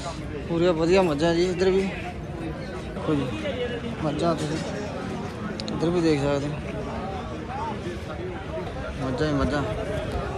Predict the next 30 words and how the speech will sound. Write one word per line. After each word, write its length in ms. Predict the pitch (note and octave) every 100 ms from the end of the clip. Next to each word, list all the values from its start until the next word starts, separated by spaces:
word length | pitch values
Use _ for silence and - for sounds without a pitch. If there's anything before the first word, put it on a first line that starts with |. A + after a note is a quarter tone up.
| E3
ਬੋਰਡ 260 | D3 D3+ F3
ਦੇ 100 | D#3+
ਥੱਲੇ 260 | D3 D3
ਸੌਦੇ 340 | D3+ C#3+ C3+ C#3+
ਸੌਦੇ 280 | C#3 C3
ਹੋਈ 180 | C#3 C#3
ਜਾਂਦੇ, 200 | C3+ C3+ - - - - - - - - - B2+ -
ਦੇਖ 180 | C3+ B2+
ਸਕਦੇ 280 | C3+ C3+ C#3
ਹੋ। 160 | C#3+ F3+
ਉਹ 220 | F3+ E3+
ਸੌਦਾ 260 | C#3 C3+ C3+
ਹੋਈ 120 | C3
ਜਾਂਦਾ 200 | C3 C3
ਜੀ, 100 | C3 B2+ - - - - C#3+ - -
ਪੰਜ 180 | C#3+ C#3 C3
ਪੰਜ 200 | C#3 C#3
ਦੇ 60 | C#3+
ਨੋਟ 240 | C#3 C3+
ਕੱਢੇ 200 | C#3+ D#3
ਫਿਰਦਾ 260 | C#3+ C3+ C3+
ਬਾਈ। 200 | B2+ B2+ A#2+ - G2+ F#2+ E2 - - - - - - - - - - C3
ਆਹ 120 | C#3
ਮੱਝ 200 | C#3 C3+
ਹੈ 140 | -
ਜੀ, 160 | C#3+ C#3 - C4+ - - - - - A3 A3+ - - C4+ C4+ -
ਝੋਟੀ 280 | E3 D3 D#3+
ਚੰਗੀ 340 | D3+ D3 D3+
ਹੈ 60 | F#3
ਵੀ। 120 | F#3